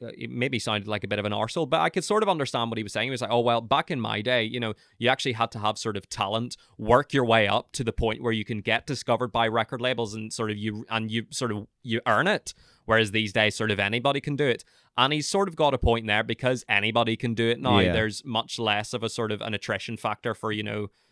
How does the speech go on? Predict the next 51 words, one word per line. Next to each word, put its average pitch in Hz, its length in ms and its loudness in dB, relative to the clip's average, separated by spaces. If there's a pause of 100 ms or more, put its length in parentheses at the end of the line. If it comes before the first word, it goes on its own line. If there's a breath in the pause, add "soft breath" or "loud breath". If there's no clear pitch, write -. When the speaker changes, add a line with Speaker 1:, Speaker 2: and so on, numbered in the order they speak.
(240)
Speaker 1:
weeding 113 340 2
out 107 180 0
people 110 280 -2
who 107 100 2
aren't 107 180 -2
particularly 104 540 -4
good 104 220 -2
at 123 140 2
it. 113 140 -2
Speaker 2:
Yeah. 101 300 4
Speaker 1:
But 120 220 4
I, 123 160 6
I, 120 140 6
w-, 123 140 0
I 117 140 6
would, 120 200 2
I 110 160 2
would 120 140 0
personally 107 340 -4
focus 110 280 -4
a 110 60 -6
lot 104 180 -2
more 104 240 0
on, 104 260 -2
you 113 120 -2
know, 101 80 -4
this 110 200 -4
could 101 240 -4
give 101 320 -4
a 110 60 -6
platform 107 480 -4
to 107 100 -6
someone 104 300 -4
who 101 160 -4
otherwise 107 420 -2
would 107 120 -4
have 98 100 -8
gone 107 160 -4
Speaker 2:
Yeah. 110 60 -6
Speaker 1:
undiscovered 104 480 2
by 107 100 0
record 113 320 -4
labels. 104 340 -4
Speaker 2:
Would 113 140 6
you 117 60 2
say, 143 180 4
like, 127 140 2
the 107 80 0
benefits 95 540 -2
then 104 340 2
of, 90 420 -2